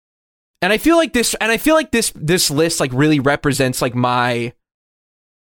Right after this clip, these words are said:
this really represents my, my taste in games. 'Cause we got, like, the platformer is clearly represented with Shovel Knight and Mega Man X,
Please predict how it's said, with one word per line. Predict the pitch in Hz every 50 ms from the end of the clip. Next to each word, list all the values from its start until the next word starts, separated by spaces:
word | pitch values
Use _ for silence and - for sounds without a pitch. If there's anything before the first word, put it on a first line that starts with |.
| _ _ - - - -
this | 165 160 233 302 - -
really | 330 330 294
represents | 233 220 202 - 214 190 185 190 170 -
my, | 156 160 160 156 156 151 151 147 147 147 131 - - -
my | 143 147 143 143 135
taste | - - - 147 135 123 - - 131
in | 120 117
games. | 113 117 98 69 53 - - - - - - _ _ - - - -
'Cause | - 185 156
we | 175 185
got, | 180 175 - -
like, | 160 156 143 - - _ - -
the | 147 156 143
platformer | - - 214 214 214 202 - 208 208 208 208 202 208 202 202 202 202 190 -
is | 165 160 - -
clearly | - - - 190 185 180 190 196 190 180 180
represented | 180 165 165 180 165 165 165 160 160 160 151
with | 143 127
Shovel | - - - - 151 147 147 156
Knight | 151 151 147 147 147 143 139 -
and | - 123 120 120
Mega | 123 127 123 131 127
Man | 123 117 107
X, | - - 131 131 127 - - - - -